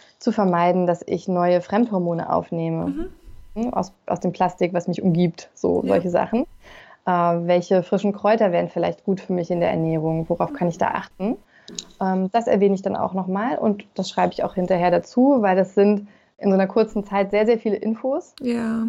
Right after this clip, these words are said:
Speaker 1: Und,
Speaker 2: Ja, das kenne
Speaker 1: ähm,
Speaker 2: ich durch meine Coachings auch. Ich, ich
Speaker 1: <laughs> Ja,
Speaker 2: rede,
Speaker 1: ne?
Speaker 2: rede, rede, rede
Speaker 1: Ja,
Speaker 2: und denk so,
Speaker 1: genau.
Speaker 2: „Und alles mitbekommen?“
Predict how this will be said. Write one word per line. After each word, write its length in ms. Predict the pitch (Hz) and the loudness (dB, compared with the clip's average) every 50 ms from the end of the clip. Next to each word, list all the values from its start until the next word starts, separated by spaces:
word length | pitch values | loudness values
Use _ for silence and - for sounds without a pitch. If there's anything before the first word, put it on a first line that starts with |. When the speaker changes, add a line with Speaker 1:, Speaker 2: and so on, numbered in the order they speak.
| 226 - | -4 -4
Speaker 1:
Und, 200 | 208 208 208 208 | -4 -4 0 2
Speaker 2:
Ja, 120 | 247 269 | 4 4
das 160 | 285 285 - 302 | 4 4 4 4
kenne 120 | 302 269 277 | 4 4 4
Speaker 1:
ähm, 40 | 294 | 4
Speaker 2:
ich 40 | 269 - | 2 2
durch 180 | 254 233 233 | 2 2 2
meine 260 | 233 226 226 226 240 | 2 0 2 0 0
Coachings 480 | 233 - 247 277 311 277 240 220 208 - | 0 0 0 2 2 2 0 -2 -2 0
auch. 240 | 220 233 254 254 240 | 2 2 4 4 4
Ich, 160 | 262 - - | 2 0 -2
ich 200 | - 254 - - | -4 -8 -8 -6
Speaker 1:
<laughs> 40 | - | -2
Ja, 140 | 226 226 226 | 2 2 4
Speaker 2:
rede, 80 | 269 302 | 4 4
Speaker 1:
ne? 60 | - | 2
Speaker 2:
rede, 160 | 294 294 277 226 | 2 0 0 0
rede, 260 | 262 277 269 269 233 | 0 0 0 0 0
rede 220 | 294 302 330 339 339 269 | -2 -2 -2 0 0 0
Speaker 1:
Ja, 80 | 240 | 0
Speaker 2:
und 80 | 220 247 | 0 0
denk 120 | 240 226 - | 0 0 0
so, 60 | 262 | 2
Speaker 1:
genau. 260 | 285 320 330 330 320 | 2 2 4 4 4
Speaker 2:
„Und 180 | 415 - - - | 4 2 2 4
alles 240 | 240 247 254 247 | 4 4 4 2
mitbekommen?“ 560 | 247 262 285 - - 339 - 392 381 370 381 | 0 -2 -2 0 0 0 2 2 2 2 2